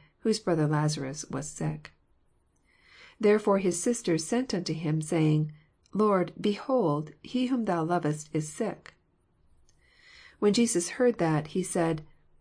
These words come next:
This sickness is not unto death, but for the glory of God,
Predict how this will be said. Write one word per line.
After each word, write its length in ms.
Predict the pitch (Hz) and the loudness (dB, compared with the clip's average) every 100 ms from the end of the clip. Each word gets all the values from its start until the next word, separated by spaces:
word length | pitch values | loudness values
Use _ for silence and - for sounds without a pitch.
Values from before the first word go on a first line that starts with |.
| - | 0
This 260 | 190 202 - | 2 2 4
sickness 440 | 247 - 156 151 | 2 4 2 2
is 160 | 165 180 | -2 0
not 240 | 165 151 | 0 0
unto 240 | 147 156 | -2 -2
death, 440 | 160 170 156 151 - - | -2 0 0 -4 -8 -8
but 140 | 185 | -4
for 140 | 208 | -2
the 80 | 202 | -2
glory 320 | 202 202 196 | 0 0 0
of 160 | 175 - | -4 -2
God, 420 | 175 160 151 151 | 0 0 0 -2